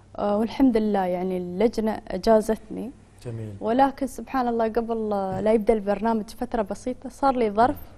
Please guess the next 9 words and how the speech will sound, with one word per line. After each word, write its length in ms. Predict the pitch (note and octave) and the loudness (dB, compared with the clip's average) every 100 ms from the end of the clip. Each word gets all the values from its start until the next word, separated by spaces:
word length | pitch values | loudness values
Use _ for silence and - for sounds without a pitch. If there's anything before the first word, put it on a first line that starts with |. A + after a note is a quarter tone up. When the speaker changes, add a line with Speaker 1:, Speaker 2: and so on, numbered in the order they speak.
| - - | -20 -8
Speaker 1:
و-، 40 | G#3+ | -6
وانسحبت 840 | F#3+ - - G#3+ - - E3+ - | -6 -6 -8 -6 -4 -4 -4 -6
من 60 | |
البرنامج. 520 | C#3+ - - - - - G#2+ | -8 -8 -10 -10 -12 -12 -12
Speaker 2:
أها. 180 | F#2+ F#2 - - - - - - - | -12 -14 -18 -20 -20 -20 -20 -20 -4
Speaker 1:
فخلاص 1000 | A#3+ A#3 A3 G#3+ G3 - - A#3 A3 - | -2 0 0 -2 -4 -8 -4 -2 -2 -4
خليناها، 440 | - G#3 G#3 G#3 G3 | -6 -4 -4 -4 -2
عديناها 480 | G3 G#3 G#3 G#3+ | -2 0 0 -2
خيرا. 360 | F#3+ F#3 E3+ | -2 -4 -4